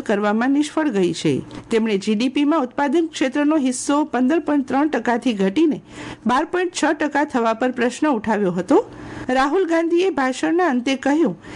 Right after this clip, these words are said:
કે બંધારણ સર્વોચ્ચ છે અને તે દેશને હંમેશા દિશા આપતું રહેશે. ભાજપના સાંસદ રામવીરસિંહ બિધોડીએ આભાર વિધિ રજૂ કરી અને નરેન્દ્ર મોદી સરકારની સિદ્ધિઓ, જેમાં જનકલ્યાણકારી યોજનાઓનો સમાવેશ થાય છે,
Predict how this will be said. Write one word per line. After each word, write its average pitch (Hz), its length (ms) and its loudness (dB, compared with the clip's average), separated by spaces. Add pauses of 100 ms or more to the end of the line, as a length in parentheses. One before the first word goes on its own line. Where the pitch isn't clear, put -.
(200)
કે 302 100 2
બંધારણ 320 640 2
સર્વોચ્ચ 254 420 0 (140)
છે 277 120 2 (200)
અને 285 160 0
તે 311 180 0 (140)
દેશને 294 340 2
હંમેશા 269 500 2 (120)
દિશા 247 320 2
આપતું 262 340 0
રહેશે. 175 320 0 (420)
ભાજપના 220 540 0
સાંસદ 269 580 0
રામવીરસિંહ 285 800 0
બિધોડીએ 247 500 2 (440)
આભાર 320 240 2
વિધિ 359 260 2
રજૂ 233 320 0
કરી 277 260 2 (120)
અને 294 120 2
નરેન્દ્ર 294 440 2
મોદી 277 340 0
સરકારની 240 540 0
સિદ્ધિઓ, 233 440 2
જેમાં 254 360 0
જનકલ્યાણકારી 240 840 0
યોજનાઓનો 226 560 2
સમાવેશ 208 500 0
થાય 277 240 2
છે, - 140 0